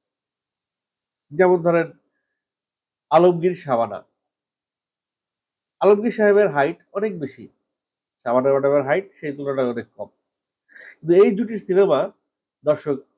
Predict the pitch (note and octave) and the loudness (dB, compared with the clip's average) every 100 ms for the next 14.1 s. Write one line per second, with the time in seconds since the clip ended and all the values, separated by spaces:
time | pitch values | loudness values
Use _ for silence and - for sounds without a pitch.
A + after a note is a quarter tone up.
0 | _ A#2 A#2 B2 B2 - G#2+ G2+ G2 - | _ -18 -10 -8 -8 -12 -14 -14 -18 -20
1 | _ _ _ _ - E3 B2+ A#2 - C#3 | _ _ _ _ -12 -12 -10 -12 -12 -12
2 | C3 C#3 - _ _ _ _ _ _ _ | -10 -10 -12 _ _ _ _ _ _ _
3 | _ _ _ _ - - D3 F#3+ G3+ E3+ | _ _ _ _ -18 -2 4 4 4 0
4 | C#3 B2 A#2+ - A2 G#2+ - _ - A2 | -2 -4 -10 -10 -16 -16 -18 _ -16 -12
5 | G#2 F2 - _ _ _ _ _ - - | -10 -12 -20 _ _ _ _ _ -20 -4
6 | G3 G3 - _ - F#3+ F#3+ E3+ C#3+ - | -2 -2 -10 _ -12 -6 -4 -4 -8 -14
7 | A2 E2 - _ _ _ _ B2 C3+ C#3 | _ -20 -20 _ _ _ _ -12 -6 -4
8 | B2 B2+ D3 D#3+ G3 G3+ _ _ _ _ | -2 -2 -2 -4 -6 -8 _ _ _ _
9 | _ _ E3 G3 F#3+ E3 C#3 A#2 A2+ - | _ _ -2 2 4 2 0 -2 -6 -14
10 | _ _ _ B2+ C3 B2+ A#2 A#2+ - _ | _ _ _ -10 -10 -12 -16 -20 -20 _
11 | _ _ _ _ _ _ _ _ _ _ | _ _ _ _ _ _ _ _ _ _
12 | _ A#3 B3+ A3 D3+ - G2+ B2+ G3+ _ | _ -2 2 4 2 -2 -10 -12 -12 _
13 | _ _ _ _ _ C#3+ E3 E3+ F3 E3+ | _ _ _ _ _ -6 -2 2 0 0